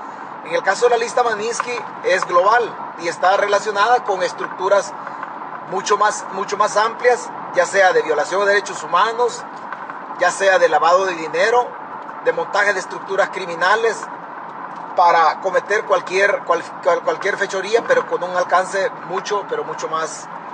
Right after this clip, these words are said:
mucho más global. En el caso de la lista Engel, no. Esta lista fue creada en el dos mil veinte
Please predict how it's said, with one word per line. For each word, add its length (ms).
mucho 220
más 140
global. 360
En 80
el 100
caso 260
de 60
la 60
lista 540
Engel, 380
no. 320
Esta 240
lista 280
fue 220
creada 640
en 120
el 80
dos 140
mil 160
veinte 420